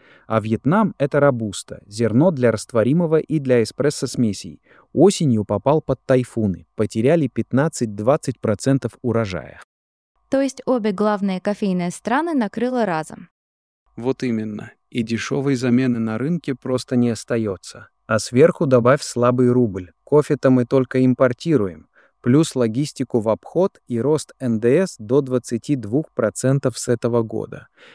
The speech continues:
Speaker 1: Мировые причины поднимают цену для всех сразу, а рубль и налог — это уже наша российская добавка.
Speaker 2: Понятно. Тогда главный вопрос —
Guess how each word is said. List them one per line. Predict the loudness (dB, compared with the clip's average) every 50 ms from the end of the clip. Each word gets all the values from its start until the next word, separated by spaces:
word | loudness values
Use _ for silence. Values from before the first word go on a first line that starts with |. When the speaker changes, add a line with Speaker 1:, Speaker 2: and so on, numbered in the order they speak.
| _ _ -2
Speaker 1:
Мировые | 2 4 4 6 6 6 6 6 4 4
причины | 2 0 -2 -2 -2 0 2 2 2 2
поднимают | 0 -2 -4 -2 0 0 0 2 2 2 2 0 -2 _
цену | -4 0 2 2 4 4 2 2
для | 2 2 0 0
всех | 0 -2 -2 -2 -2 -4 -4
сразу, | -4 -2 0 0 0 -2 -4 -8 -12 -14 _ _ -4
а | -2 0 2
рубль | 2 4 4 4 4 2 2 0 -2
и | -2 0
налог — | 0 0 2 2 2 2 0 -2 -8 -8 -2
это | -2 0 2 2 2
уже | 2 0 0 -2 0
наша | 0 2 2 2 0 0 -2 -2 -2 0
российская | -2 -2 -4 -2 -4 -4 -4 -4 -2 -2 0 0
добавка. | 2 0 0 0 -2 -4 -4 -6 -14 -20 -20 -20 -20 _ _ _ _ _ _ _ _ _ _ _ _ _
Speaker 2:
Понятно. | -2 0 2 0 0 -2 -8 _ -10 -12 -12 -12 _ _ _ -6
Тогда | -6 -6 -4 -4 -4 -4 -2
главный | 0 0 2 2 4 4 4 4
вопрос — | 4 0 -6 -6 -8 -8 -8 -10 -14 -18